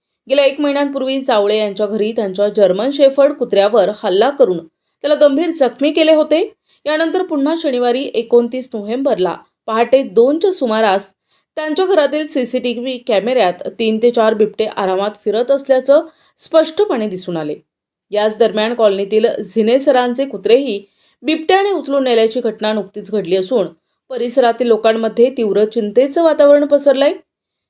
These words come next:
गेल्या दोन महिन्यांपासून साई श्रद्धा कॉलनी आणि आजूबाजूच्या परिसरात बिबट्यांची वर्दळ वाढली असून, नागरिकांमध्ये मोठी दहशत निर्माण झालीय. नागरिकांनी वनविभागाकडे तात्काळ चार बिबटे जिवंत पकडून सुरक्षित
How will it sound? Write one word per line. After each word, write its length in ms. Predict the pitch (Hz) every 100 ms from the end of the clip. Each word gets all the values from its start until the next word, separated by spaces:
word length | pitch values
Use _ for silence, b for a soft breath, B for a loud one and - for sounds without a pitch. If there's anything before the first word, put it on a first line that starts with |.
| _ 254
गेल्या 160 | 311 339
दोन 200 | 320 339
महिन्यांपासून 760 | 339 311 311 294 269 269 277
साई 300 | 285 240 220
श्रद्धा 360 | 240 247 220 226
कॉलनी 340 | 220 202 202
आणि 200 | 190 180
आजूबाजूच्या 580 | 185 175 202 226 220 247
परिसरात 480 | 247 233 233 240 269 - _ _ -
बिबट्यांची 580 | 240 285 - 359 370 381
वर्दळ 360 | 320 240 233
वाढली 340 | 247 202 170 185
असून, 320 | 190 233 175 -
नागरिकांमध्ये 960 | 214 214 190 202 220 226 220 185 240 294 - b b b
मोठी 240 | 285 320
दहशत 580 | 359 277 269 311 285 220
निर्माण 320 | 226 175 165
झालीय. 340 | 170 170 160 156 - _ _ _
नागरिकांनी 580 | 226 240 240 269 269 262
वनविभागाकडे 840 | 285 226 196 208 208 214 214 214 220
तात्काळ 420 | 214 190 240 190 170 - _ _ -
चार 220 | 269 277
बिबटे 400 | 240 269 262 254
जिवंत 340 | 233 220 214
पकडून 360 | 220 208 202 214
सुरक्षित 440 | 220 214 196 -